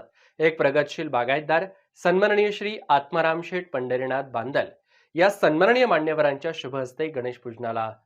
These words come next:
प्रारंभ होतो आहे. अशा पद्धतीने आपण डायलॉग बोलू शकतो. उदाहरण क्रमांक दोन, "तव मातेचे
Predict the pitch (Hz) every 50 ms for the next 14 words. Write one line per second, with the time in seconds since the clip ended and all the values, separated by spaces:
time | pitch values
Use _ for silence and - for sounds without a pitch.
0 | _ _ - - 120 117 123 143 160 165 160 160 170 165 170 175 165 165 175 214
1 | 240 - _ _ _ _ _ - 160 156 - 247 240 233 208 185 214 208 208 214
2 | 208 190 170 160 175 175 175 165 147 143 143 143 147 151 143 127 123 123 143 151
3 | - 165 - - 220 254 - - _ _ _ - 143 160 165 170 170 190 190 190
4 | 196 190 165 151 147 139 135 131 - 185 180 139 123 113 101 - - _ _ _
5 | _ _ _ _ _ _ _ _ _ _ _ _ _ _ - 180 185 214 247 240
6 | 247 240 240 240 240 233 233 226 226 226 233